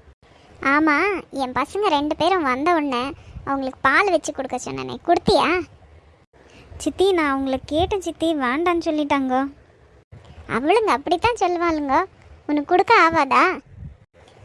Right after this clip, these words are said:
Speaker 1: இதென்ன, சிங்கில் இவ்வளோ பாத்திரம் இருக்கு, அப்ப என்ன கழுவுன நீ அப்போவே?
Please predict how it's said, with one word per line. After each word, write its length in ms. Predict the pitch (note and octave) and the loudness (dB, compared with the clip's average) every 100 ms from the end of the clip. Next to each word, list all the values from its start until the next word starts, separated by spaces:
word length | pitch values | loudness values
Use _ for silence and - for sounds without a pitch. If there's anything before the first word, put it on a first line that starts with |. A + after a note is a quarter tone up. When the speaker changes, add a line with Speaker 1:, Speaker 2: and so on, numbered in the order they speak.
| C#4 | -2
Speaker 1:
இதென்ன, 280 | C#4+ G4 F#4 F#4 F#4 - | 2 4 4 0 -4 -10
சிங்கில் 400 | - F4 G4 F#4+ D#4 | -4 -2 0 0 2
இவ்வளோ 220 | F4 G4 E4 | 0 0 0
பாத்திரம் 320 | F4 G4 F#4 | 0 2 0
இருக்கு, 220 | E4 F#4+ G#4 _ - | 2 -2 -2 _ -10
அப்ப 140 | - C#4+ C#4+ | -4 -2 0
என்ன 120 | D#4+ B4+ | 0 2
கழுவுன 340 | G4 F#4 F4+ F4 | 4 2 2 0
நீ 60 | D#4+ D4+ | 0 -2
அப்போவே? 340 | - F4 E4+ | 2 4 4